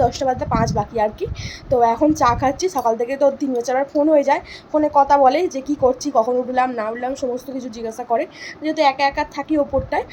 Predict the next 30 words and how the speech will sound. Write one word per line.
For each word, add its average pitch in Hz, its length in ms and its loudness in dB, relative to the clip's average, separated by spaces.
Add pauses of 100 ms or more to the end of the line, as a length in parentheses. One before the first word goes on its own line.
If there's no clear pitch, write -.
(200)
তো 269 80 2 (280)
ও - 20 4 (100)
একটু 294 220 -2
টেনশানে 277 400 0 (100)
করে, 240 160 2 (420)
তো 240 60 -4 (240)
ওর 262 120 -6
সাথে 269 160 -6
আগে 262 120 -4
একটু - 100 -10 (100)
কথা 240 220 -2
বলে 294 200 4
নিই, 508 100 -2 (360)
ওর - 80 2 (480)
টেনশানটা 262 480 -4
কমাই, 285 220 -4
তারপর - 200 -4
তোমাদের 214 240 -6
সাথে 226 200 -6
কথা 208 180 -8
বলবো। 208 180 -12 (920)
তো 294 140 10
এই 254 140 4
দেখো, 262 220 2 (280)
তো - 120 -8
অনেকটা 233 220 0 (120)
সময় 240 240 4
পর 240 140 2
আবার 233 180 2
ক্যামেরাটা 226 380 4